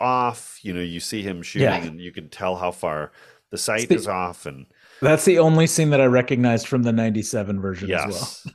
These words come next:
Speaker 1: correct.
Speaker 2: The guns are totally different, though.
Speaker 1: Yeah, <laughs> yeah.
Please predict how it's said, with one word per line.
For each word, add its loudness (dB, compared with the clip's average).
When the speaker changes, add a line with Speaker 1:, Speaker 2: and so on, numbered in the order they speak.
Speaker 1:
correct. -6
Speaker 2:
The 4
guns 6
are 4
totally 4
different, 0
though. -18
Speaker 1:
Yeah, -2
<laughs> -14
yeah. -2